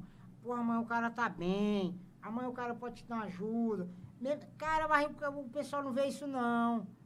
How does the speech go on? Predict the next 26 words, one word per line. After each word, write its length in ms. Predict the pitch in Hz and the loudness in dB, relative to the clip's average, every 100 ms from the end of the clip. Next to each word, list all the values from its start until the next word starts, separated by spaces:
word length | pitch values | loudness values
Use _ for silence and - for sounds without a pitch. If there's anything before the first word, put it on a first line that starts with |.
| - | -12
Não 140 | 247 233 | -8 0
vê, 180 | 254 240 | 2 4
não. 460 | 196 180 170 156 - - - - 226 | 4 4 4 0 -8 -18 -20 -8 0
Ó, 140 | 220 | 6
todo 240 | 269 294 277 | 8 8 8
mundo 160 | 294 | 2
quer 160 | 294 277 | 0 2
gravar 360 | 269 247 269 269 | 4 6 4 2
com 80 | |
Tiro 300 | 262 277 302 | -4 -6 -4
Lipa. 340 | 311 247 190 - - - - - - - | 0 0 0 -6 -14 -18 -20 -20 -20 -10
Todo 220 | 208 202 | -6 -4
mundo 100 | 208 | -4
quer 160 | 208 202 | -6 -4
gravar 400 | 196 185 202 196 | -2 0 0 0
com, 220 | 190 180 | -4 -4
com 120 | 180 | -2
o 80 | 175 | 0
Whindersson 340 | 180 180 196 | 0 -2 -2
Nunes, 240 | 175 170 175 | 0 2 2
né? 140 | 175 | 0
Que 100 | 180 | -4
o 40 | 180 | -12
cara 260 | 156 160 | -12 -14
é 40 | 160 | -14
foda. 160 | 131 | -18